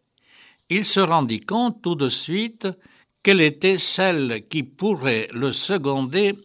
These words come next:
efficacement. Leur projet commun mûrit lentement et malgré les difficultés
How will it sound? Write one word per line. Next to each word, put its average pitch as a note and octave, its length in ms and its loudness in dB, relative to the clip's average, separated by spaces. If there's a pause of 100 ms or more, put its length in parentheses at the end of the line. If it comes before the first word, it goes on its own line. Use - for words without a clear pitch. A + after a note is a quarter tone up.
(140)
efficacement. D#3+ 960 -2 (920)
Leur D3+ 280 0
projet D3+ 540 2
commun B2+ 500 0
mûrit D3+ 600 -2
lentement C#3+ 840 -2 (480)
et E3 180 2
malgré D3 640 -2
les C#3 220 0
difficultés E3+ 1040 -4